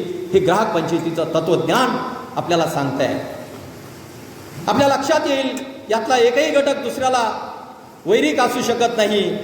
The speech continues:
पंचप्राणामध्ये सत्य असणेच अभिप्रेत आहे. कोणाचीही, कोणाशी मत्सर द्वेष ठेवून चालणार नाही. संत श्रेष्ठ ज्ञानेश्वर माऊलींनी यालाच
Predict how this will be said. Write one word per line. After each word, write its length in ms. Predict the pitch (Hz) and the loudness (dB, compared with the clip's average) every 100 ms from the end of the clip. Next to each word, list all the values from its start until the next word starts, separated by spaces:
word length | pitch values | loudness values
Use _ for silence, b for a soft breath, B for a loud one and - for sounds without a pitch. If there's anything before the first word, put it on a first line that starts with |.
| - - | -6 0
पंचप्राणामध्ये 760 | 240 240 233 226 214 208 202 | 2 4 4 4 4 2 0
सत्य 340 | - 214 - 196 | 0 0 2 2
असणेच 720 | - 208 285 - - - - | 2 4 2 2 -6 -8 -4
अभिप्रेत 380 | 214 220 220 214 | -2 0 0 0
आहे. 300 | 190 190 170 - - - - - | 0 0 -2 -4 -8 -10 -12 0
कोणाचीही, 540 | 190 196 - 220 208 208 | 4 4 4 2 2 2
कोणाशी 380 | 202 - 214 | 2 2 0
मत्सर 380 | 175 185 - 202 | 0 0 2 2
द्वेष 280 | 165 240 262 - - - - - - | 4 4 4 0 -4 -10 -14 -16 -4
ठेवून 200 | 202 208 | 0 0
चालणार 340 | 202 185 240 226 | 0 0 2 4
नाही. 240 | 208 180 170 - - - - - - - - - - - - - | 4 2 0 -4 -8 -10 -14 -18 -20 -20 -20 -20 -20 -20 -16 0
संत 160 | 226 226 | 2 4
श्रेष्ठ 420 | 226 240 277 - | 4 4 4 2
ज्ञानेश्वर 380 | 214 226 220 214 | -2 0 0 2
माऊलींनी 720 | 208 208 208 190 139 - 147 | 2 2 2 2 -2 -4 0
यालाच 420 | 196 214 - - | 4 4 2 -2